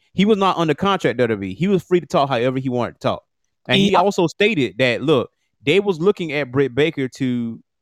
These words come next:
Speaker 1: to pos-, possibly bring her on as well, but A E W picked her up. And she is still relatively new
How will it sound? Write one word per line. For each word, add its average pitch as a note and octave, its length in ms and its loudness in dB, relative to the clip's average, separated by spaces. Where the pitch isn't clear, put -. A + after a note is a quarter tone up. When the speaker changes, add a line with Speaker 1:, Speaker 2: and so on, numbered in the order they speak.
Speaker 1:
to C3+ 160 -6
pos-, C3+ 400 0
possibly C#3 360 -2
bring C3+ 240 -2
her C3 140 -2
on A#2+ 300 -4
as G#2+ 200 -8
well, A2+ 460 0
but C3 160 2
A C3+ 120 2
E B2+ 100 0
W A#2 240 -2
picked A2+ 240 -6
her A#2+ 240 0
up. D3+ 220 2
And B2+ 500 -2
she D3+ 720 -6
is B2 220 -2
still G3+ 360 4
relatively C#3+ 520 0
new B2 400 2